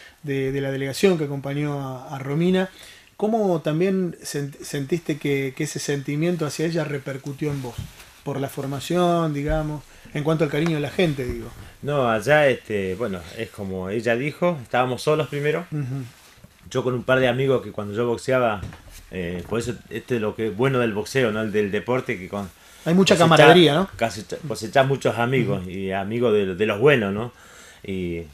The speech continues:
Speaker 2: que eso es el, el, lo que tiene el boxeo. Eh, yo tengo unos buenos, buenos amigos allá que se llaman, eh, Víctor Hugo Paz, eh, que todo lo ha con-, conocido como boxeaba, fue un tremendo boxeador. Y,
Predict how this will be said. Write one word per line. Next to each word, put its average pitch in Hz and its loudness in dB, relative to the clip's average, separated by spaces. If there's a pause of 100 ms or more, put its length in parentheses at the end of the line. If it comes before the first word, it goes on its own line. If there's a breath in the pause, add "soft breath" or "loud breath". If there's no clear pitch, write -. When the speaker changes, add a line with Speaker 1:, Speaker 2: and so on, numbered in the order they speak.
(120)
Speaker 2:
que 113 -2
eso 117 -2
es 107 -2
el, 101 -4
el, 95 -6
lo 98 -4
que 98 -8
tiene 110 -6
el 101 -4
boxeo. 92 -8 (520 loud breath)
Eh, 92 -6
yo 110 -6
tengo 120 -2
unos 113 -2
buenos, 113 -2
buenos 123 -2
amigos 123 0
allá 117 0
que 107 -6
se - -14
llaman, 101 -4 (160)
eh, 90 -6 (320 soft breath)
Víctor 123 0
Hugo 120 2
Paz, 160 2 (280)
eh, 85 -6 (260)
que 90 -10
todo 120 -2
lo 107 -2
ha 98 -2
con-, 95 -12
conocido 95 -8
como 104 -6
boxeaba, 120 0
fue 95 -12
un 90 -10
tremendo 101 -4
boxeador. 101 -6 (720 loud breath)
Y, 92 -6